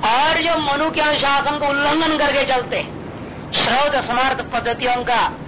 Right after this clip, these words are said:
आचरण नहीं करते, ऐसे म्लेच्छों को कहा मानव और मूर्धन। यह अर्थभेद किया है,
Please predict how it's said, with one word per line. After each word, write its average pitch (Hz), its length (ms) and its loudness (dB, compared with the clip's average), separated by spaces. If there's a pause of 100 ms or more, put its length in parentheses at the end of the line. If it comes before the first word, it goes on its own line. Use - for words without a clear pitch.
(180)
आचरण 226 520 0
नहीं 269 200 0
करते, 233 520 0 (320)
ऐसे 208 200 -2
म्लेच्छों 214 600 -2
को 226 100 0
कहा 190 300 2 (300)
मानव 175 600 2 (1200)
और 175 80 2
मूर्धन। 165 380 2 (1900)
यह 196 100 2
अर्थभेद 214 400 0
किया 247 160 0
है, - 160 0